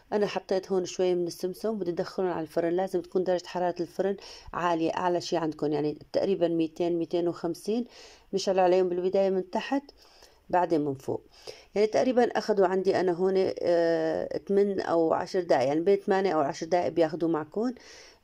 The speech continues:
وبس أخذوا لون من تحت، بنشغل عليه من فوق لحتى ياخدوا لون. شايفين كيف أخذين لون من تحت؟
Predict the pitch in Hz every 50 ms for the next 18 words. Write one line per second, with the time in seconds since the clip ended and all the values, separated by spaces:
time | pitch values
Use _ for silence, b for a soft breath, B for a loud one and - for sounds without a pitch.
0 | - - - 180 180 180 175 175 175 180 175 175 175 170 175 170 165 165 95 -
1 | - - - - - - - - - - - - 196 226 240 - - - 208 -
2 | 202 190 196 196 190 196 202 202 202 196 190 - - 214 - - 262 285 277 -
3 | - - 196 185 190 190 185 180 - - 214 196 202 190 180 180 190 190 190 190
4 | 185 185 - 233 233 220 196 - 180 - - 175 170 170 170 - 175 165 151 139
5 | 135 139 139 B B B B B B B - 254 240 240 254 240 214 - 208 202
6 | - - 190 - 185 185 185 180 175 175 180 170 - - 175 165 196 202